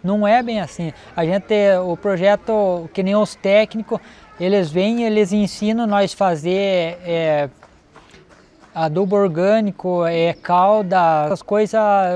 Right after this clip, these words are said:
pra agricultura orgânica, né? E isso aqui é um, é muito importante.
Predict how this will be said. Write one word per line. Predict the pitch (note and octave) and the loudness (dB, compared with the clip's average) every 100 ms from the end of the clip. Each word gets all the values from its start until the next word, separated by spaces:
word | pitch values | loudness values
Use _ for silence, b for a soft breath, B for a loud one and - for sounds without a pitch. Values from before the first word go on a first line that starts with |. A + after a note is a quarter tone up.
| F3+ E3+ - - - | -4 -12 -20 -20 -12
pra | - F#3 | 0 0
agricultura | F#3 G3 - G#3 G#3 A3 | 2 -2 -4 -8 -4 0
orgânica, | A3+ G3 F#3+ A3+ A3+ G#3 | 0 0 0 -2 -4 -6
né? | F#3 D#3+ | -6 -4
E | F3+ | 0
isso | G#3+ - A3 | -2 -2 -10
aqui | - G3+ | -8 -2
é | G#3+ | -2
um, | A3 G#3+ | -2 -4
é | F#3+ | -4
muito | F#3+ F#3+ G#3+ C4 - | -2 0 -2 -2 -6
importante. | A3 G3+ F3 - F3+ E3 E3+ | -4 -4 -4 -6 -8 -8 -12